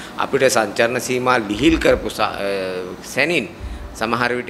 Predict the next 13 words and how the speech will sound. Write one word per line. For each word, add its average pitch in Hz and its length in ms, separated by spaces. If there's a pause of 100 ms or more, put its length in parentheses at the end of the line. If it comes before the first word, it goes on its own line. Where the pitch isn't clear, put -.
හිතෙන්න 120 340
පුළුවන් 113 600
මේ 107 120
රෝගයේ 104 420
අවදානම 107 520
අඩු 104 220
වෙලාද 101 320
කියලා. 85 260 (180)
එහෙම 101 200
අඩුවීමක් 107 580
නෙවෙයි. 101 360 (460)
මේ 113 320
රෝගය 113 600